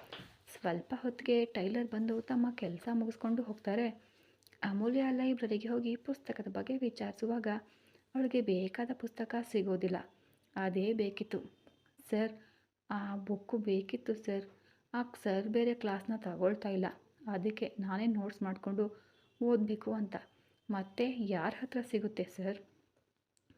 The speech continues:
"ಸಿಗಬಹುದು" ಅಂತ ಕೇಳ್ತಾಳೆ. ಲೈಬ್ರರಿ ಸಿಬ್ಬಂದಿ ಒಬ್ಬ, "ನೀವು ವಿರಾಟ್ ಸರ್ ಹತ್ರ ಕೇಳಿ, ಅವ್ರ ಹತ್ತಿರ ಇರುತ್ತೆ, ಕೊಡಬಹುದು" ಅಂದ. ಅಮೂಲ್ಯ, "Thanks you ಸರ್" ಅಂತ ಹೇಳಿ ಅಲ್ಲಿಂದ ಹೊರಟ್ಲು.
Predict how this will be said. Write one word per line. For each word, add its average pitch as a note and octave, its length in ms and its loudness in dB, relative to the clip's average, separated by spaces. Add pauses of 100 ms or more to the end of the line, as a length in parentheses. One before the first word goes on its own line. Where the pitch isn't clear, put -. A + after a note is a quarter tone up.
(160)
"ಸಿಗಬಹುದು" A3 680 4
ಅಂತ A#3+ 320 0
ಕೇಳ್ತಾಳೆ. G#3 640 0 (520)
ಲೈಬ್ರರಿ G3+ 500 4
ಸಿಬ್ಬಂದಿ B3 480 0
ಒಬ್ಬ, B3 180 4 (120)
"ನೀವು A#3+ 260 4
ವಿರಾಟ್ G#3 400 0
ಸರ್ - 180 0
ಹತ್ರ A3 240 -4
ಕೇಳಿ, G#3 400 0 (100)
ಅವ್ರ A#3+ 200 2
ಹತ್ತಿರ G#3+ 240 0
ಇರುತ್ತೆ, A3 500 2
ಕೊಡಬಹುದು" A3 640 2
ಅಂದ. G#3 160 2 (800)
ಅಮೂಲ್ಯ, A3+ 460 2 (100)
"Thanks G3 400 -2
you G#3+ 120 6
ಸರ್" G#3 260 2 (120)
ಅಂತ A#3+ 240 2
ಹೇಳಿ A3+ 420 2 (520)
ಅಲ್ಲಿಂದ A3+ 320 4 (140)
ಹೊರಟ್ಲು. F#3+ 340 0